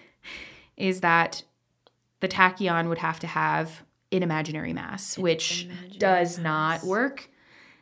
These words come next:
Speaker 1: and then worse news is, um, <laughs> or, well, so good news is that strings have vibrational modes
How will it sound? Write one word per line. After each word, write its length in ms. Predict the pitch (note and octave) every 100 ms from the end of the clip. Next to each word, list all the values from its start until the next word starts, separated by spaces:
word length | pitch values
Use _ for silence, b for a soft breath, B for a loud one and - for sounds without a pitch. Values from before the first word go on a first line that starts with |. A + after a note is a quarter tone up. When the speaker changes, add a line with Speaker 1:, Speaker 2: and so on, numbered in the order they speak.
| -
Speaker 1:
and 140 | F#3 F#3
then 120 | F3+
worse 320 | G#3 D4+ -
news 440 | G#3+ F#3 G3 A#3 -
is, 480 | - F#3 F3 E3+ E3+ -
um, 640 | F3+ F3 E3 E3 E3 E3+ - _ _ _ -
<laughs> 500 | - G#3 G#3 G3 B3
or, 220 | G#3+ F3
well, 260 | E3 G#3 -
so 180 | - G3+
good 220 | G3 C#4
news 320 | B3+ G3+ A3+
is 220 | - F#3+
that 200 | F#3 E3+
strings 360 | - F3+ F3 F#3
have 260 | E3 D#3+ E3
vibrational 420 | E3 E3 E3 D#3+
modes 380 | G3 A3+ A3